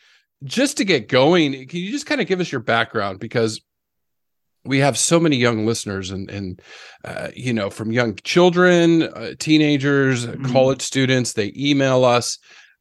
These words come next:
Speaker 1: asking, "How do I get started in this?" So I love telling, uh, these origin stories. So where did you grow up and, and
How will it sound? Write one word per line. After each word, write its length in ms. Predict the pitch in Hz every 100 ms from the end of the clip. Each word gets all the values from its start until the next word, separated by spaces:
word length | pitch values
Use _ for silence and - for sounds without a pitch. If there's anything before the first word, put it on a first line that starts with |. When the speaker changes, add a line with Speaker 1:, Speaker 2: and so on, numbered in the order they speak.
| -
Speaker 1:
asking, 380 | 120 120 - 113
"How 320 | - 135 143
do 180 | 147 113
I 160 | 107 -
get 180 | - -
started 520 | - 135 135 135 120
in 80 | 113
this?" 200 | 110 107
So 140 | 117
I 60 | 113
love 340 | 113 147 165
telling, 480 | - 139 123 117 110 -
uh, 140 | 120 - _ _ _ 123
these 220 | 110 -
origin 500 | 123 123 123 110 104
stories. 640 | - 110 107 98 87 - _ - - - _ _ _
So 300 | - 226 190
where 320 | - 160 320 339
did 100 | 294
you 60 |
grow 280 | 208 175 165
up 180 | 180 180
and, 180 | 139 -
and 220 | 139